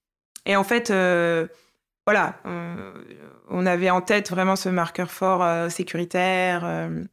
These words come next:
sur place. Et puis, en fait, euh, bah, on a été surpris, mais il y a eu une secousse, euh, en fait, euh, à vingt et une heures un soir. Donc, électricité, euh, les lumières qui s'arrêtent, euh, enfin, voilà. Ça, ça, ça, ça a été stressant parce que dans un contexte où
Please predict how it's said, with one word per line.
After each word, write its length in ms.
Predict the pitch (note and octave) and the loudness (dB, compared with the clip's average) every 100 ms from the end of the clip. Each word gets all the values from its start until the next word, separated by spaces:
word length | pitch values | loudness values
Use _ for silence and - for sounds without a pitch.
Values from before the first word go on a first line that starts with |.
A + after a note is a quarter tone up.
| _ _ _ _ - | _ _ _ _ -16
sur 180 | - F#3 | -8 -2
place. 440 | G3 B3+ F4 - - _ _ _ _ _ | 2 2 0 -6 -16 _ _ _ _ _
Et 100 | F3 | -4
puis, 160 | - F3 | 0 0
en 80 | |
fait, 260 | D#3+ G3+ G3+ | 2 0 0
euh, 300 | F#3 F3 E3+ | 0 2 2
bah, 100 | E3+ | 0
on 60 | E3+ | 0
a 60 | |
été 140 | E3 E3+ | -2 -4
surpris, 260 | - A#3 | -4 0
mais 100 | C#4+ | 2
il 80 | G#3 | 2
y 20 | |
a 40 | E3 | 2
eu 40 | |
une 120 | E3+ | -2
secousse, 400 | F3+ F#3+ - A3+ | -2 -4 -2 -2
euh, 260 | F#3 F3 E3+ | 0 0 0
en 60 | E3+ | -2
fait, 280 | G3 G3 | -4 -4
euh, 160 | F#3 F3+ | -2 0
à 40 | |
vingt 200 | E3 F#3+ G#3 | 0 0 0
et 20 | |
une 120 | G3+ | 2
heures 120 | F#3 | 2
un 80 | G3+ | 0
soir. 320 | E3+ F3 F#3+ - | 0 -2 -2 -4
Donc, 160 | F#3 F3+ | -4 0
électricité, 840 | F#3 F3+ F#3+ - F#3 F#3+ G#3 G#3 F#3+ | 0 -2 -6 -8 -4 0 2 2 2
euh, 180 | F3 | 0
les 120 | F3+ F#3 | 0 2
lumières 280 | F#3+ G3+ | 2 0
qui 120 | G#3 - | -4 -4
s'arrêtent, 560 | F#3+ F#3 F#3+ G3 G3 | 0 2 2 2 0
euh, 240 | F3 E3 D#3+ - _ _ _ _ | -2 -4 -6 -14 _ _ _ _
enfin, 80 | - | 0
voilà. 220 | G3+ G3 - | 2 2 0
Ça, 220 | - D4+ | 0 2
ça, 260 | D#4+ D4+ | 4 2
ça, 160 | C4 E4 | 2 0
ça 100 | F4 | 0
a 20 | |
été 120 | F4 E4 | -2 -2
stressant 260 | - D#4+ G#4+ | 0 0 0
parce 140 | D#4 | 0
que 80 | C4 | 0
dans 180 | A#3 A#3+ | 2 2
un 60 | |
contexte 400 | A#3 A#3+ C4 | 2 0 0
où 60 | - | -2